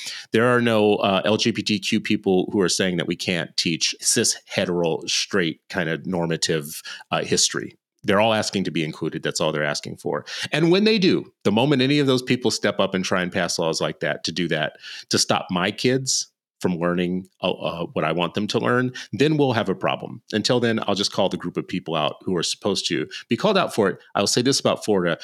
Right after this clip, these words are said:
'cause there's nothing, another interesting thing that was forwarded this, this week about Florida. They're not doing as well academically as people like to make them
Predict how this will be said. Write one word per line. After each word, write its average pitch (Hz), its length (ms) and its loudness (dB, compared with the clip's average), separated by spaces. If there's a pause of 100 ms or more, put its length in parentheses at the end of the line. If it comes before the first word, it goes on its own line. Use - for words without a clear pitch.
(140)
'cause 104 140 2
there's 98 200 2
nothing, 110 480 2
another 127 380 2
interesting 117 460 0
thing 90 180 0
that 87 100 0
was - 120 -2
forwarded 87 440 0
this, 85 200 -2
this 85 260 -2
week - 160 -2
about 113 240 -2 (340)
Florida. 190 440 2 (560)
They're 247 100 6
not 330 200 4
doing 254 200 4
as 175 140 2
well 208 240 4
academically 139 640 2
as 95 80 -2
people 107 300 -2
like 92 180 0
to 95 160 2
make 110 240 0
them 92 420 0